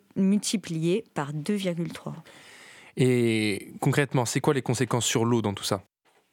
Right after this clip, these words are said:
Speaker 1: Bah, ces transformations du système agricole, couplées à des transformations sociales importantes,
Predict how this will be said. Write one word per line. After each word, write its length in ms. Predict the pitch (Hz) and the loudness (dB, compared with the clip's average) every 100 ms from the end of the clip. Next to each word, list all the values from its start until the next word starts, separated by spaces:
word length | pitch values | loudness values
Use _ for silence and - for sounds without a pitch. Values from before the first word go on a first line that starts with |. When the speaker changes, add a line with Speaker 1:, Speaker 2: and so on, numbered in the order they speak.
| - _ - - - - | -20 _ -20 -20 -20 -8
Speaker 1:
Bah, 160 | 190 190 | -2 -2
ces 440 | - 190 175 170 175 | 0 0 2 0 0
transformations 720 | 202 185 190 170 165 - 294 | -2 -2 -2 0 0 2 2
du 100 | 214 | 2
système 400 | 185 - 196 180 | 0 -2 0 0
agricole, 560 | 170 170 160 247 262 | 0 -2 0 2 0
couplées 460 | 202 226 202 269 269 | 0 -2 0 2 2
à 80 | 180 | 2
des 140 | 170 | 0
transformations 800 | - 190 - 175 170 170 - 226 | -2 -4 -2 -2 0 -2 0 -2
sociales 380 | 202 175 175 175 | -2 -4 -2 -2
importantes, 640 | 156 165 - 214 240 - | -2 -6 -2 0 0 -4